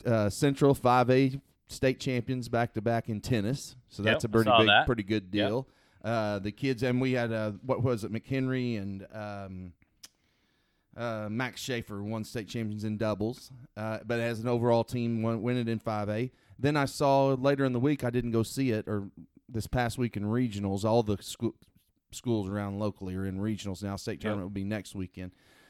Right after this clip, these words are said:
Speaker 1: Uh, so we don't know who's gonna make it and who's not, but Sacred Heart had a couple of girls throw a, uh, no-hitter in softball.
Speaker 2: Oh, I missed that. Okay.
Speaker 1: Um, in their, in their regional tour-, tournament, that was, um,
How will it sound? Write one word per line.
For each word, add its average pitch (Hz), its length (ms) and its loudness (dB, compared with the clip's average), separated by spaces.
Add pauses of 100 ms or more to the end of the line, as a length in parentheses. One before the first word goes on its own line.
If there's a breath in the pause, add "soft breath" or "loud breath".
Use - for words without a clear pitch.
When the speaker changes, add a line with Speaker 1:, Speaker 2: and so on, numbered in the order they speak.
(300 soft breath)
Speaker 1:
Uh, 113 160 4
so 127 160 4
we 131 100 10
don't 131 140 8
know 120 100 10
who's 131 220 10
gonna 127 160 4
make 117 240 2
it 120 40 -4
and 98 100 -8
who's 113 200 2
not, 113 260 0
but 107 100 -4
Sacred 120 320 0
Heart 139 240 4
had 117 180 -2
a 104 140 -4
couple 104 300 -4
of 95 80 -12
girls 107 320 0
throw 104 360 0
a, 95 240 -6
uh, 90 140 -8 (160)
no-hitter 113 560 0
in 101 100 -8
softball. 120 720 -6 (280)
Speaker 2:
Oh, 139 80 -2
I 123 60 0
missed 156 260 -8
that. 127 300 0
Okay. 110 360 -6
Speaker 1:
Um, 98 220 -12 (100)
in 120 200 -6
their, 110 160 -6
in 123 200 -4
their 135 160 0
regional 101 420 -6
tour-, 107 280 -10 (260)
tournament, 113 400 -6
that 113 180 -12
was, 104 300 -12
um, 95 380 -12